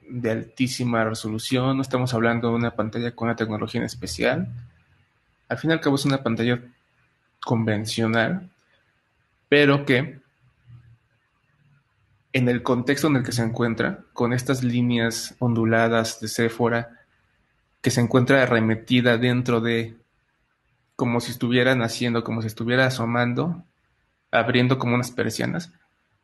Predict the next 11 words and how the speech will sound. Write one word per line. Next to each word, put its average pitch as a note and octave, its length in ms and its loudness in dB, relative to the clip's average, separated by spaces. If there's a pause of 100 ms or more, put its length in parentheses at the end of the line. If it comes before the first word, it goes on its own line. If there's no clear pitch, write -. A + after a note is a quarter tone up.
(320)
pues C#3+ 180 2
cambia, E3+ 520 2 (100)
le, C#3 220 4
le C3+ 140 4
suma E3 240 4
bastantes C#3+ 560 0
puntos - 720 -4 (140)
a B2 80 -8
la A#2+ 160 -4
parte C3+ 240 0
creativa, C3 560 -2